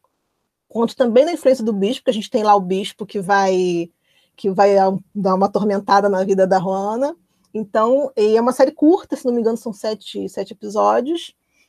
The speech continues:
e dá pra ter uma ideia aí desse mundo, desse mundo da, da América Espanhola e dessa vida religiosa. E, abrindo aqui um pequeno parênteses, falando, eu não estudei os conventos de religiosas, mas eu passei pelo assunto no mestrado,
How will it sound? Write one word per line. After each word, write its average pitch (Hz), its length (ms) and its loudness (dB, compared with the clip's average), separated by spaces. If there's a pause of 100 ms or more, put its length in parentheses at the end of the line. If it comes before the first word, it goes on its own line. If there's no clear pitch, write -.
(100)
e 240 100 -4
dá 226 160 2
pra 269 160 2
ter 269 120 0
uma 269 140 0
ideia 247 280 2
aí 240 120 0
desse 233 260 -4
mundo, 254 600 0
desse 214 280 2
mundo 226 360 0
da, 208 100 -2
da 196 140 -4
América 196 280 -2
Espanhola 233 800 2 (420)
e 208 80 -10
dessa 226 260 -2
vida 233 140 0
religiosa. 240 680 0 (500)
E, 330 320 4
abrindo 254 320 2
aqui 269 140 2
um 214 40 -4
pequeno 208 300 -2
parênteses, 208 680 2
falando, 202 340 0
eu 214 120 2
não 233 120 2
estudei 247 720 2
os 254 140 -4
conventos 233 500 2
de 214 80 -8
religiosas, 226 580 0
mas 208 140 -4
eu 233 80 2
passei 285 460 0
pelo 339 180 0
assunto 247 460 -4
no 208 100 -6
mestrado, 214 640 0